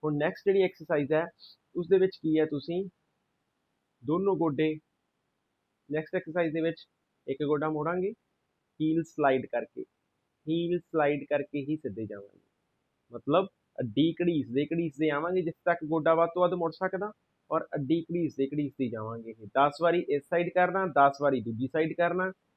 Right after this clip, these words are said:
ਇਹ ਹੋਊਗੀ ਤੁਹਾਡੀ ਐਕਸਰਸਾਈਜ਼ ਹੀਲ ਸਲਾਈਡ।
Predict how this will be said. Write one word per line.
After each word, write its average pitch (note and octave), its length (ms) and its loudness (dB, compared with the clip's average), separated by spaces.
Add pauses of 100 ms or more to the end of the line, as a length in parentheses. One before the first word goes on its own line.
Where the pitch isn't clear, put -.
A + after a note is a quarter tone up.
(160)
ਇਹ G3 200 4
ਹੋਊਗੀ E3 280 2
ਤੁਹਾਡੀ D#3 540 0 (440)
ਐਕਸਰਸਾਈਜ਼ C#3+ 680 0 (360)
ਹੀਲ C3+ 360 -2 (240)
ਸਲਾਈਡ। A2 420 -4